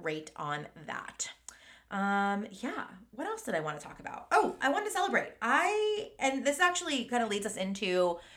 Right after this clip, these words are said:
today's podcast episode because, and even when I talked about too, about that case study masterclass, is I think so many people think that this process has to take them long because it's taken other people a long time.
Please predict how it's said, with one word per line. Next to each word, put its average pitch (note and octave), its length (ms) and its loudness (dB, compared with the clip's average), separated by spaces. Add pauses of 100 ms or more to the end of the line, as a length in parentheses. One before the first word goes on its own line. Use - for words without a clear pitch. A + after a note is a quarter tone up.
today's F3 540 2 (180)
podcast F#3+ 360 4
episode E3+ 420 -8
because, G3 440 4 (380)
and A#3 300 6
even C4 120 4
when B3+ 100 6
I A3 60 8
talked A3+ 200 2
about F#3 220 2
too, G3+ 220 0
about E3+ 160 0
that F3 180 -2
case F#3 200 -6
study E3+ 220 -4
masterclass, E3+ 640 -4
is F#3 80 -14
I G3+ 80 -2
think B3 180 -8
so G4+ 120 -4
many F4 160 -4
people A3 560 2 (340)
think G3 300 -4
that E3+ 460 6
this F#3+ 180 -6
process F3 640 0
has - 260 -6
to G#3+ 80 -10
take A3+ 220 -2
them B3+ 200 -2
long B3+ 400 2
because G3 280 -4
it's F3+ 140 -10
taken E3+ 260 -8
other E3 180 -4
people G3+ 340 -4
a - 20 -4
long G#3+ 260 0
time. A3+ 420 0